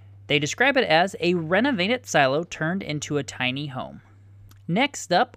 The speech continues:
one by Dotty Dot eighty-nine called Tiny Home with Ruins.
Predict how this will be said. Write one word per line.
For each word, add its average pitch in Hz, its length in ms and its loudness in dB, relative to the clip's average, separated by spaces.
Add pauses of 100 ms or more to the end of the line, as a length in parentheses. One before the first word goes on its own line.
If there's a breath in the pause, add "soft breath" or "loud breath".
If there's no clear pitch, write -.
(100)
one 214 260 2
by 160 220 4
Dotty 269 380 2
Dot 190 360 2
eighty-nine 143 720 0
called 113 360 -2
Tiny 254 360 2
Home 196 420 2 (140)
with 156 280 -2 (100)
Ruins. 127 720 -4